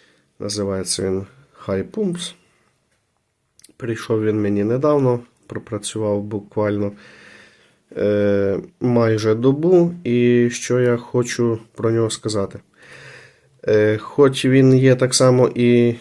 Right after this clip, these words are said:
п'єзокомпресором, е, видає він, е, шуму дещо більше, чим наш вітчизняний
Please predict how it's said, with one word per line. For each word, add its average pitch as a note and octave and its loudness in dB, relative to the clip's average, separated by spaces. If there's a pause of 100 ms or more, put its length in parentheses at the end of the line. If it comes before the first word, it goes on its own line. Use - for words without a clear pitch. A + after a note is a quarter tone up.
(180)
п'єзокомпресором, B2 0 (480)
е, A2 0
видає A2+ 0
він, B2 0 (260)
е, G#2+ 0
шуму B2 0 (180)
дещо A#2+ 0
більше, A2 -2 (260)
чим G#2+ -2 (440)
наш G#2+ -4
вітчизняний G2+ -2